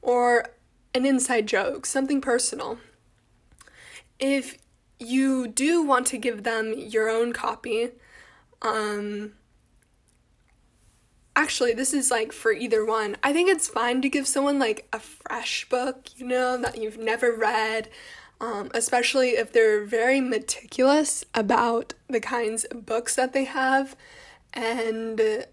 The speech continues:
like, them very specific and clean and neat, like that.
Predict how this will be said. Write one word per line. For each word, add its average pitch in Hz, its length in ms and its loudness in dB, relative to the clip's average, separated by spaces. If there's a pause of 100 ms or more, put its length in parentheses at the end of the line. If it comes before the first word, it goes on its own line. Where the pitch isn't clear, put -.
(240)
like, 220 280 -2
them 226 160 2
very 226 420 6
specific 269 840 4
and 240 160 -6
clean 269 640 2
and 220 180 0
neat, 247 460 -2 (1160)
like 226 320 0
that. - 300 -2